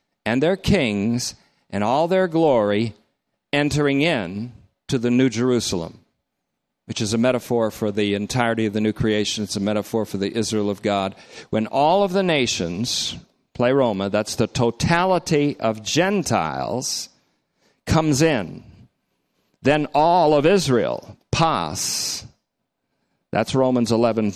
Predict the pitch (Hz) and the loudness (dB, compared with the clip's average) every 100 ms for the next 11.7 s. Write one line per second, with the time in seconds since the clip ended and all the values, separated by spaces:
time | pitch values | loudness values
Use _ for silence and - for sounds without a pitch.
0 | - - _ _ _ _ - - 101 107 | -8 -20 _ _ _ _ -8 -4 -2 -2
1 | - 82 69 73 117 151 - - - - | -2 -2 -2 -2 -4 -6 -18 -20 -20 -20
2 | _ _ _ _ _ 120 113 127 113 87 | _ _ _ _ _ 0 2 2 2 -2
3 | 62 - 95 90 107 98 127 127 135 139 | -6 -6 -6 -2 -2 0 0 2 2 2
4 | 135 117 104 113 117 107 98 65 53 - | 2 0 0 0 0 0 -2 -2 -6 -8
5 | - 110 101 - - 151 92 87 117 - | -2 -2 -2 -4 0 2 2 -2 -4 -8
6 | - 113 110 131 - 85 80 - - - | -4 0 0 0 -2 -2 -2 -6 -8 -12
7 | _ _ _ _ _ _ _ _ _ - | _ _ _ _ _ _ _ _ _ -2
8 | 107 110 107 101 - - - - - 113 | 2 2 2 2 -2 -6 -10 -6 0 4
9 | 120 90 82 87 127 131 - - - - | 4 4 2 0 0 -4 -10 -14 -18 -20
10 | - - _ _ _ _ _ _ _ _ | -20 -20 _ _ _ _ _ _ _ _
11 | - 131 110 95 69 50 | 0 2 2 0 -2 -6